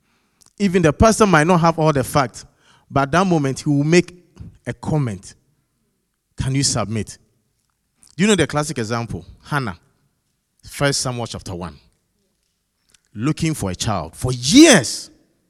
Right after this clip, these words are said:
Years. Then one day she was praying, praying,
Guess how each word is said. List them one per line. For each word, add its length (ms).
Years. 800
Then 160
one 220
day 120
she 200
was 180
praying, 540
praying, 580